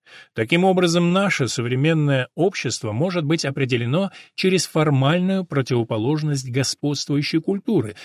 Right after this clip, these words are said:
культуры необузданного потребления, ритуальной и конформистской, культуры жестокой и конкурентной, потлач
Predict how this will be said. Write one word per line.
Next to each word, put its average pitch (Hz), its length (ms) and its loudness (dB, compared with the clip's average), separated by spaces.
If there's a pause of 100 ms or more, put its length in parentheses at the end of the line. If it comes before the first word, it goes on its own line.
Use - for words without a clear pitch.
(160)
культуры 185 560 0
необузданного 151 880 2
потребления, 117 840 -2
ритуальной 156 640 0
и 156 100 -8
конформистской, 196 840 -2 (200)
культуры 147 460 4
жестокой 156 800 0 (140)
и 165 100 4
конкурентной, 190 840 0 (220)
потлач 107 580 -4